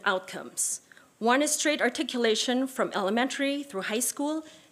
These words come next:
and two, the adherence to the proposed timeline. Straight articulation, with students following a direct path from their elementary school to the middle school and to the high school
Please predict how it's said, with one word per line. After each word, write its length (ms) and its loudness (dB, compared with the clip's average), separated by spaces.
and 160 2
two, 240 2
the 160 0
adherence 760 2
to 100 -2
the 60 -2
proposed 520 -2
timeline. 540 -6
Straight 320 2
articulation, 920 0
with 120 -2
students 520 2
following 480 4
a 40 0
direct 380 0
path 400 0
from 200 0
their 220 0
elementary 640 2
school 500 2
to 140 -14
the 80 -2
middle 240 6
school 400 4
and 120 -2
to 40 -8
the 160 -6
high 120 2
school 420 -2